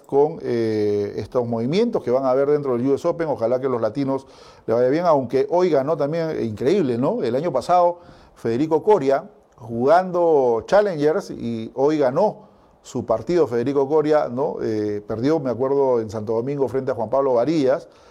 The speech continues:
y ya está jugando, ha hecho esta primera ronda, avanzó a la segunda, se ubica actualmente en el puesto ciento tres. Yo creo que con ese resultado se mete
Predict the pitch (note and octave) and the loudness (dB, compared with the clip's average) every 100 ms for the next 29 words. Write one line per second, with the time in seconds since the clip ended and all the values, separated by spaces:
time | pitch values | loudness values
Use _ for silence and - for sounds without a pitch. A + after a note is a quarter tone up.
0 | - _ A2+ A2 G#2 C3 - D3 C3+ C#3 | -20 _ -10 -8 0 0 0 -2 -2 4
1 | E3+ F3 E3+ E3+ - C3 C3 C#3 C3 A#2 | 6 4 0 0 0 -2 0 0 0 0
2 | G#2+ - - - A2+ C3+ C3 C3 C3+ E3 | -4 -14 -20 -12 -4 -2 0 0 2 2
3 | G#3 E3+ G#2+ G#2 D#3 E3+ D3+ B2+ F3 C4 | 2 2 2 0 0 2 0 0 0 0
4 | D#3+ D3+ A3+ - A#2+ C#3 D#3+ B2+ C#3 C#3+ | 0 0 -2 -8 -2 -2 0 0 0 -2
5 | D3+ D3 A#2+ C#3 C#3 C#3+ C#3 B2 D#3 F#3 | -2 -4 -4 -4 -4 -4 -4 -2 -2 -2
6 | - - - - B2+ C3 D3 C#3+ A#2+ B2+ | -8 -20 -20 -6 -4 0 0 0 -2 -2
7 | D3 A#2+ G#2+ C#3+ C3+ B2 A#2 D3 C#3+ B2 | -4 -4 -2 2 2 2 -4 -4 -4 -6